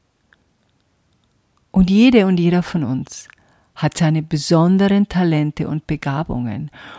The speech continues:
Und wenn wir uns nur darauf konzentrieren, was wir alles nicht können, dann entgeht uns, was wir können. Denn gerade in unserem Wachstum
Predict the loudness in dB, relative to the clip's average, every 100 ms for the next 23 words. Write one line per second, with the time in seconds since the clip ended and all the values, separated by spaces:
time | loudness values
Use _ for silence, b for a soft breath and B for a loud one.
0 | B B B B -2 2 6 6 6 4
1 | 2 4 6 6 4 4 2 0 -2 -4
2 | -2 -6 -2 -2 0 0 0 0 2 0
3 | 0 0 -2 0 4 6 6 2 -6 -4
4 | -4 -4 -8 -10 _ _ -2 0 2 0
5 | 2 0 0 -4 -4 -4 _ 0 0 -2
6 | -4 -6 -4 -4 -4 -8 -10 _ b b
7 | b b b b _ _ 4 4 2 -6
8 | -2 2 2 2 2 2 2 0 2 2
9 | 2 2 2 2 2 0 -2 -2 -6 -4
10 | -6 -4 -4 -8